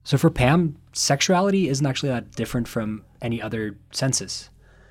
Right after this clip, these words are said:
And reconnecting with your sexuality, audio porn can be helpful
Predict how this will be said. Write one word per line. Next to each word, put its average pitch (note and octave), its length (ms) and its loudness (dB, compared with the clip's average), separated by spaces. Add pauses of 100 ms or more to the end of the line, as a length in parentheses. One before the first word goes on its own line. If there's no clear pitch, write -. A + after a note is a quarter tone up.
(280)
And B2+ 120 -2
reconnecting C3 460 0
with D#3 140 0
your D#3 80 -2
sexuality, D#3+ 720 0 (420)
audio C#3 200 2
porn C#3+ 220 -2
can C3 140 -4
be A#2 60 -4
helpful C3+ 580 -4